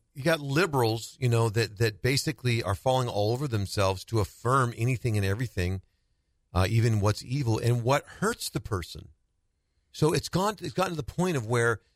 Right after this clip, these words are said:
there's enabling and there's encouragement down a path. There's no threat of any government agency pulling a child away from a parent, uh, that has a, a transgender child. It's the opposite right now.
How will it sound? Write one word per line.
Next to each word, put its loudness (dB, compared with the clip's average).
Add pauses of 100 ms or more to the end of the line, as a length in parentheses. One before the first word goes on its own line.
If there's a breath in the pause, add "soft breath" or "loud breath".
(420)
there's 2
enabling 2 (100)
and 0
there's 0
encouragement -2
down -2
a -6
path. -10 (320)
There's 0
no 2
threat -2 (240)
of 2
any 2
government 0
agency -4
pulling 2
a 0
child 0
away 2
from -4
a 2
parent, -2 (600)
uh, 4 (300)
that 2 (380)
has 4
a, -4 (180)
a 2
transgender 0
child. -2
It's -8
the -6
opposite -2 (260)
right 0
now. -10